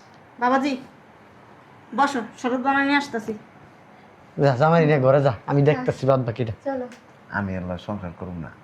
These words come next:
Speaker 2: এটা কোনো কথা বললাম? আমার মেয়ে তোমার খুব ভালোবাসে, আমার মেয়ে বিয়ে বসতে চায় না, জোর করে দিছি,
Speaker 3: তোমার
Speaker 2: ভুল
Speaker 3: সাথে
Speaker 2: করছি আমি।
Speaker 3: ডিভোর্স হয় নাই তো আমার এখনো।
Speaker 2: যা।
Speaker 4: শোনেন,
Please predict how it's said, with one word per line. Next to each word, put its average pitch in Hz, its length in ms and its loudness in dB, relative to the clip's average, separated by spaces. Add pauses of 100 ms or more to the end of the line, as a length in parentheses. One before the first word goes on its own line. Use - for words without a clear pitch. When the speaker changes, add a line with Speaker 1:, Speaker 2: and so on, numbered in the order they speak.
Speaker 2:
এটা 131 160 4
কোনো 120 200 0
কথা 143 220 2
বললাম? 135 220 6
আমার 135 160 4
মেয়ে 151 160 4
তোমার 160 140 2 (100)
খুব 170 100 2 (100)
ভালোবাসে, 147 360 4 (280)
আমার 180 160 4
মেয়ে 190 160 4
বিয়ে 208 220 6
বসতে 180 260 2
চায় 180 160 6
না, 165 140 2
জোর 190 180 4
করে 180 220 4
দিছি, 147 180 2 (400)
Speaker 3:
তোমার 139 160 2
Speaker 2:
ভুল 147 100 4
Speaker 3:
সাথে 147 120 2
Speaker 2:
করছি 185 260 0
আমি। 143 40 4
Speaker 3:
ডিভোর্স 123 240 2
হয় 370 180 2
নাই 370 160 0
তো 269 120 -4
আমার 240 200 -8
এখনো। 233 260 -16 (920)
Speaker 2:
যা। 113 60 -4 (640)
Speaker 4:
শোনেন, 101 320 -2